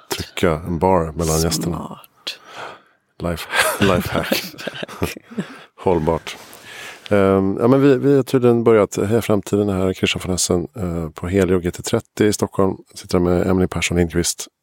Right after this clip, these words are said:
Speaker 1: från Sweco. Välkommen till podden.
Speaker 2: Stort tack.
Speaker 1: Hållbarhetschef inom industri och energi, kan man
Speaker 2: Yes,
Speaker 1: säga så?
Speaker 2: yes.
Speaker 1: Och, ehm, jag tycker att, ehm, det är kul att du är här för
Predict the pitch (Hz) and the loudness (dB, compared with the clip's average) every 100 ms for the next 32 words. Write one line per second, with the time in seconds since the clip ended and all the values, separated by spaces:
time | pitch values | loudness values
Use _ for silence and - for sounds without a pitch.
0 | _ - 85 - - 101 90 - 82 90 | _ -6 -4 -2 2 2 0 -6 -8 -2
1 | 87 - 90 85 - 101 95 - - - | -2 -2 -4 -4 -2 -2 -2 -8 -16 -10
2 | - - 143 - 202 - - - _ - | -6 -2 -2 0 -4 -4 -18 -20 _ -18
3 | - - - - - - 117 98 95 - | -18 -20 -20 -20 -18 -6 -2 0 0 0
4 | - - 104 - - 110 98 90 87 90 | -2 2 2 2 -6 0 2 2 0 -4
5 | _ - 98 92 - 92 92 98 - 151 | _ -8 -4 -4 2 2 2 -2 -2 -2
6 | - 160 170 139 104 - - - 151 - | -2 -6 -2 2 0 -2 -12 -12 -10 -10
7 | - _ _ _ - - _ _ - 104 | -18 _ _ _ -20 -20 _ _ -2 0
8 | - - - 95 95 92 92 - _ - | 0 -2 2 4 4 2 0 -6 _ -8
9 | 110 - - - - 95 95 - 92 87 | -4 -2 -4 -4 0 2 2 -2 -6 -6
10 | - - 90 87 87 85 85 87 65 104 | -14 -6 -2 0 0 -2 -6 -10 -8 -6
11 | - 123 117 - 101 127 127 - - 110 | 0 2 2 2 2 4 2 0 -4 0